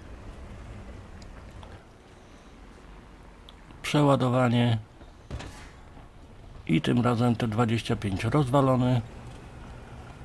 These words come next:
Chociaż jeszcze zdążył do mnie wystrzelić i szczęśliwie, yy,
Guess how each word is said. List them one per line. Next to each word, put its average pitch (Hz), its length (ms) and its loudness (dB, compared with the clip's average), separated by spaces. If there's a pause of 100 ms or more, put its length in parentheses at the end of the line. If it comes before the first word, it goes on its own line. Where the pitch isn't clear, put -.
(120)
Chociaż 135 400 2
jeszcze 131 420 4
zdążył 120 460 4
do 117 120 4
mnie 120 180 6
wystrzelić 110 760 0
i 139 100 2
szczęśliwie, 117 880 4 (1900)
yy, 117 800 6